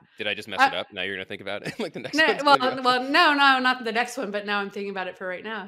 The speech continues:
Speaker 2: "Hey, everybody." Yeah, it's just like, I don't know. It's like
Speaker 1: Yeah, just
Speaker 2: breathing.
Speaker 1: routine
Speaker 2: Yeah.
Speaker 1: at this point. Yeah, yeah.
Speaker 2: Yeah, yeah, yeah. And I don't think, uh, it was not intentional to do that. You know, like, "Oh, I'm gonna come up with a"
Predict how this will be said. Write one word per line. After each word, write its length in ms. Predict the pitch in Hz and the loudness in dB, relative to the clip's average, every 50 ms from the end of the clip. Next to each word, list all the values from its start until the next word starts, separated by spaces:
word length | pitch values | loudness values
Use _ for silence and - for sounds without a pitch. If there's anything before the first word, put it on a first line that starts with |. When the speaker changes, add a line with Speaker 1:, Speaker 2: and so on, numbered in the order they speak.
| - | -10
Speaker 2:
"Hey, 240 | - 320 359 269 185 | -8 -6 -4 -2 -2
everybody." 480 | 185 190 190 185 196 208 247 294 330 - - | -2 -4 -6 -4 -4 -4 -6 -8 -10 -10 -6
Yeah, 180 | 339 392 254 185 | -2 -2 -2 -2
it's 140 | - - | -4 -8
just 240 | - 220 - - - | -12 -14 -14 -10 -8
like, 220 | 220 208 202 208 - _ _ _ _ _ - | -8 -8 -8 -10 -14 _ _ _ _ _ -16
I 60 | 202 | -12
don't 120 | 214 226 | -10 -8
know. 220 | 233 285 320 262 - _ _ _ _ _ _ | -8 -8 -10 -12 -14 _ _ _ _ _ _
It's 100 | - 214 | -14 -12
like 140 | 202 202 | -8 -4
Speaker 1:
Yeah, 120 | 208 202 220 | -2 -2 -2
just 200 | 240 - 226 170 | -2 -4 -6 -8
Speaker 2:
breathing. 120 | 170 170 - _ _ | -8 -12 -18 _ _
Speaker 1:
routine 340 | 98 95 92 196 202 214 196 | -18 -12 -6 -4 -2 -2 -4
Speaker 2:
Yeah. 20 | |
Speaker 1:
at 60 | - | -4
this 100 | 87 - | -8 -14
point. 220 | - 85 85 87 - - | -14 -14 -14 -14 -12 -14
Yeah, 100 | 87 90 | -14 -14
yeah. 160 | 87 85 85 - | -14 -16 -14 -8
Speaker 2:
Yeah, 300 | 202 208 214 - 185 - _ _ _ | -4 -4 -4 -4 -4 -8 _ _ _
yeah, 160 | 220 214 208 | -8 -6 -6
yeah. 260 | 208 208 208 190 - - - | -4 -4 -4 -6 -6 -8 -4
And 100 | 254 262 | -2 0
I 80 | 277 | 2
don't 200 | 285 311 320 302 | 2 2 0 0
think, 260 | 311 330 302 285 285 262 | -4 -6 -8 -6 -6 -6
uh, 200 | 240 226 214 185 | -4 -4 -4 -6
it 60 | 226 226 | -4 -4
was 160 | 233 233 220 | -4 -4 -2
not 280 | 233 247 240 233 220 - - - | -2 -2 -2 -2 -2 -6 -10 -12
intentional 880 | 226 214 - - 220 208 202 - - 214 208 196 196 196 185 - _ _ _ - | -12 -10 -8 -8 -6 -6 -8 -8 -8 -8 -6 -6 -6 -8 -10 -12 _ _ _ -14
to 240 | - - 202 190 185 160 - - | -10 -8 -8 -8 -8 -10 -12 -8
do 220 | 214 214 208 247 | -6 -6 -6 -6
that. 420 | 180 165 160 160 175 180 - - _ _ _ _ _ _ _ _ _ _ _ _ _ _ _ | -6 -10 -12 -12 -14 -14 -16 -18 _ _ _ _ _ _ _ _ _ _ _ _ _ _ _
You 120 | 220 233 | -10 -8
know, 200 | 247 196 190 190 | -8 -8 -8 -8
like, 300 | 190 190 180 180 - - - 254 | -8 -8 -10 -12 -14 -12 -4 0
"Oh, 120 | 247 240 | 2 2
I'm 120 | 220 208 208 | 4 4 2
gonna 180 | 202 202 196 | 0 -2 -2
come 220 | 190 - 208 196 196 | -4 -6 -6 -6 -6
up 140 | 190 185 - | -8 -8 -10
with 180 | 185 175 - | -12 -12 -10
a" 300 | 180 170 170 180 180 175 | -12 -10 -10 -12 -14 -16